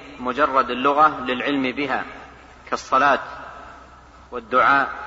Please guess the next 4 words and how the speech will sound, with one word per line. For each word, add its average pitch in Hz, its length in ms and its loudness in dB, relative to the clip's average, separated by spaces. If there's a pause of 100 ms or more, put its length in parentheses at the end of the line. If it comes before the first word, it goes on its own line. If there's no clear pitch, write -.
(340)
والحج 123 440 -4 (640)
والصيام 131 680 -2 (680)
وغير 170 320 4
ذلك، 127 360 0